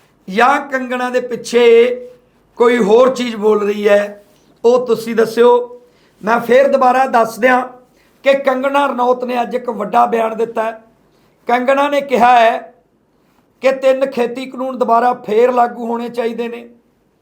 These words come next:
ਉਹਨਾਂ ਨੂੰ ਰੱਦ ਕਰਨਾ ਗਲਤ ਸੀ, ਉਹ ਕਾਨੂੰਨ ਠੀਕ ਸੀ।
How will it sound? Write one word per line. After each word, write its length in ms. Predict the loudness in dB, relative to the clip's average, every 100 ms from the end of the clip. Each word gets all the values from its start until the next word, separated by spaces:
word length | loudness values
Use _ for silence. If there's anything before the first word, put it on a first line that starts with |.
| _ _ _ -4
ਉਹਨਾਂ 240 | 0 0
ਨੂੰ 160 | 0 0
ਰੱਦ 220 | 0 0
ਕਰਨਾ 360 | -6 -6 -4
ਗਲਤ 320 | -4 -4 -6 -10
ਸੀ, 380 | -14 -16 -16 -20 _ _ _ _ _ _ 2
ਉਹ 180 | 2 2 -4 -18 _ _
ਕਾਨੂੰਨ 380 | -6 -4 -4 -6 -6
ਠੀਕ 320 | -4 -2 -4
ਸੀ। 300 | -6 -6